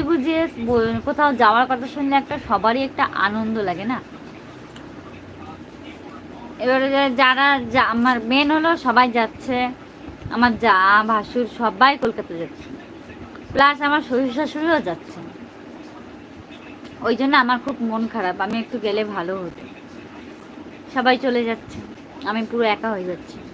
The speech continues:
আমি সবসময় জায়ের বাড়ি আসি। নিজের কোনো একটা গাড়ি থাকলে হয়, এদিক ওদিক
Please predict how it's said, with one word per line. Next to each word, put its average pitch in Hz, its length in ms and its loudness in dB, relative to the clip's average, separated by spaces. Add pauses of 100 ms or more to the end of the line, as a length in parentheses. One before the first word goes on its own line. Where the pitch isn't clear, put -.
(880)
আমি 262 200 2
সবসময় 269 440 2
জায়ের 185 220 0
বাড়ি 180 140 -4 (100)
আসি। - 160 -14 (4000)
নিজের 254 320 2
কোনো 269 200 0
একটা 262 200 -6
গাড়ি 247 240 2
থাকলে 262 200 -2 (120)
হয়, 185 260 -8 (800)
এদিক 202 260 -6
ওদিক 180 180 -8